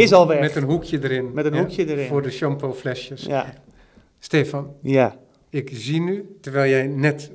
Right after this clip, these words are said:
Speaker 2: weer een, een nieuwe mogelijkheid introduceert om verder in dat boek te duiken, dat we aan het eind van het gesprek zijn beland.
Speaker 1: Oké. Ja.
Speaker 2: Dus we praten nog verder. En
Speaker 1: Ja.
Speaker 2: er, ja, er is zoveel te zien ook. En, maar ik denk dat we wel in grote lijnen in ieder geval je project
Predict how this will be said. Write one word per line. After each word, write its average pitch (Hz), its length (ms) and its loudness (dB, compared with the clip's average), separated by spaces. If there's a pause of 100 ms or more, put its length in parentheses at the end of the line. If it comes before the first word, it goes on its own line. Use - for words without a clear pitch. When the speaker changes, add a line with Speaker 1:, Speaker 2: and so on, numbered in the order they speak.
Speaker 2:
weer 131 340 -4
een, 127 200 -6
een 127 220 -10
nieuwe 127 400 -8 (100)
mogelijkheid 139 640 -6
introduceert 143 640 -4
om 135 160 -4
verder 147 340 0
in 160 100 -4
dat 117 220 -4
boek 147 180 -6
te 143 140 -12
duiken, 117 380 -10 (140)
dat 151 140 -10
we - 60 -10
aan 139 60 -2
het 139 120 -4
eind 131 200 -8
van 143 120 -14
het - 100 -18
gesprek - 280 -16
zijn 117 200 -18
beland. 101 360 -20
Speaker 1:
Oké. 151 340 -10 (420)
Ja. 185 200 4
Speaker 2:
Dus - 160 -8
we 131 100 -8
praten 151 340 4
nog 139 140 -2
verder. 165 320 2
En 165 80 -2
Speaker 1:
Ja. 208 260 4 (180)
Speaker 2:
er, 151 140 4
ja, 160 200 6
er 160 80 2
is 151 100 2
zoveel 160 280 2
te 147 120 0
zien 160 280 0
ook. 165 300 0 (300)
En, 143 440 2 (240)
maar 147 300 0 (100)
ik 156 180 -6
denk 160 180 2
dat 151 160 0
we 147 80 0
wel 143 340 0
in 131 340 -8 (140)
grote 151 440 -2
lijnen 139 440 2
in 156 60 -6
ieder 139 160 -6
geval 131 240 -6
je 127 120 -4
project 127 280 -8